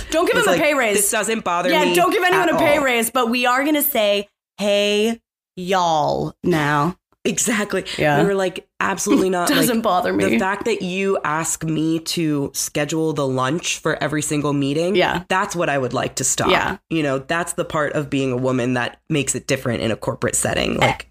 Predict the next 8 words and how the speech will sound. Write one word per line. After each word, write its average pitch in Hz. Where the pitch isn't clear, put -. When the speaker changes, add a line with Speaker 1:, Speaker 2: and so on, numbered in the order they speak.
Speaker 1:
and 285
I 302
think, 330
I 226
think 311
the 339
devil's 208
advocate, 190